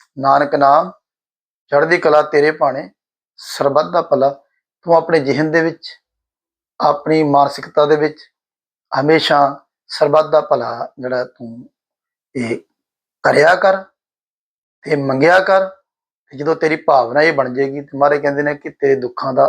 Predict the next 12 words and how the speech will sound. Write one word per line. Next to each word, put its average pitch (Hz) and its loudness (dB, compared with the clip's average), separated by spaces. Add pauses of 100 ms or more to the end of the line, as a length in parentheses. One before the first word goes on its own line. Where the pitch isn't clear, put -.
(260)
ਮਾਨਸਿਕ 135 0
ਤੌਰ 139 0
ਦੇ 139 2
ਉੱਤੇ 139 -2
ਵੀ 156 0
ਤੇ - -18
ਸਰੀਰਕ 151 2
ਤੌਰ 143 2
ਦੇ 131 -4
ਉੱਤੇ 135 -4
ਵੀ 151 -4 (460)
ਇਹ 170 -2